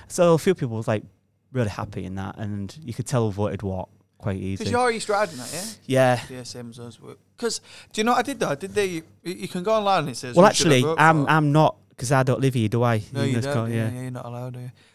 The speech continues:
Speaker 2: Um, I went online and I thought, "Right, I'll do this." 'Cause my son was ill last week, so I had two days off. And obviously he's watching all that crap on T V. So I thought, "I'll do it online." And actually, <laughs> out of all of 'em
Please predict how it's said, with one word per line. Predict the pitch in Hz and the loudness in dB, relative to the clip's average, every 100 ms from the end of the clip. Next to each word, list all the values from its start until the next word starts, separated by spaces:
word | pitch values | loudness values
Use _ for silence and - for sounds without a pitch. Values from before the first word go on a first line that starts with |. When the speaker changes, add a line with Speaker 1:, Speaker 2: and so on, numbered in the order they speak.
| - - | -20 -6
Speaker 2:
Um, | 151 147 131 123 - _ _ _ _ _ _ _ _ 185 | 0 2 2 -4 -18 _ _ _ _ _ _ _ _ -2
I | 233 | 2
went | 247 233 | 4 2
online | 208 147 123 | 0 0 -2
and | 127 139 | -4 -4
I | |
thought, | 135 139 131 | -2 -4 -6
"Right, | 131 135 | -6 -2
I'll | 147 | -2
do | 175 214 | -2 -6
this." | 156 123 - - | -6 -8 -12 -14
'Cause | 165 180 | -14 -4
my | 170 | -4
son | 180 196 | -2 -4
was | 147 147 | -4 -4
ill | 156 | -2
last | 131 - | -4 -8
week, | 117 | -16
so | - | -12
I | 120 | -12
had | - | -8
two | 151 | -6
days | 147 139 123 | -2 -2 -4
off. | 113 - _ _ _ _ _ _ _ | -10 -16 _ _ _ _ _ _ _
And | 160 | -6
obviously | 139 139 135 | -4 -4 -4
he's | 131 127 | -6 -6
watching | 123 123 | -8 -8
all | 123 120 | -6 -6
that | 117 _ | -10 _
crap | 127 - | -10 -8
on | 120 | -10
T | 123 123 | -8 -6
V. | 123 117 - _ _ - | -6 -8 -14 _ _ -16
So | - | -6
I | 165 | 0
thought, | 196 | 4
"I'll | 208 | 4
do | 240 262 | 2 0
it | 208 | 0
online." | 147 139 170 185 160 _ | 0 -4 -2 -4 -6 _
And | 147 160 | -10 -4
actually, | 214 214 - 233 190 139 131 | -4 -4 -10 -2 -2 -2 -6
<laughs> | 120 | -2
out | 156 | 0
of | 147 | 2
all | 156 180 196 | 6 6 4
of | 135 | -4
'em | 104 113 | -8 -20